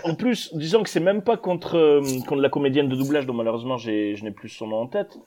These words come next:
parce qu'elle fait s-, parfaitement son métier.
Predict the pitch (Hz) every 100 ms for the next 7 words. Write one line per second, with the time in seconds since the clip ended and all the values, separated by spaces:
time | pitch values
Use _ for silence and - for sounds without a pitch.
0 | _ _ _ - 110 - 143 131 127 -
1 | 170 208 226 - - - - - - -
2 | 190 - 196 175 170 185 196 190 147 135
3 | 139 - 233 214